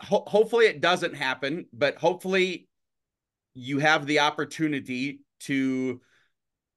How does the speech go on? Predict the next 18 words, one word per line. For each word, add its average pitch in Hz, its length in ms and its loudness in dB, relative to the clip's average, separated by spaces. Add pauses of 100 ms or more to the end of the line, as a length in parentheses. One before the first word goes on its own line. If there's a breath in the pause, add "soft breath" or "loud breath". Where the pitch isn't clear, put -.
(120)
someday 151 840 2
in 156 260 -4
the 135 100 -4
future 147 420 -2
to 147 140 -8
take 151 320 0
the 147 80 2
door 135 340 0
off 131 300 -2
the 131 160 -4
thirty-one 139 600 0
J 127 460 0
and 120 240 -6
donate 131 400 0
it 123 200 -4
to 131 120 -4
a 120 60 -4
charity 117 520 -4